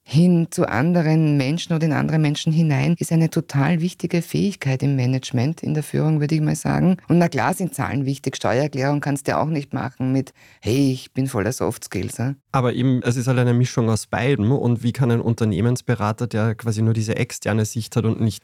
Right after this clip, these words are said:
Speaker 2: das Innerste einer Firma kennt, wie kann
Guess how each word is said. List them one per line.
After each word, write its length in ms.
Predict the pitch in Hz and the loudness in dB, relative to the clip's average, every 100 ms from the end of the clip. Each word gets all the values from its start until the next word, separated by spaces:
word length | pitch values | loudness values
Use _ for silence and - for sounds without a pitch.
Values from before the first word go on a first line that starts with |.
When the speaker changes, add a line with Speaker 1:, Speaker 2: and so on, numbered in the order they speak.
| - | -14
Speaker 2:
das 160 | 113 - | -14 -4
Innerste 800 | - 135 131 - - 110 113 - | 2 4 4 0 -2 0 2 0
einer 180 | 104 110 | -2 -2
Firma 420 | - 117 107 117 | -2 0 2 0
kennt, 320 | - 113 113 | 0 -2 -2
wie 120 | 117 | -4
kann 760 | - 113 110 113 113 107 - | -6 -4 -2 0 0 -2 -6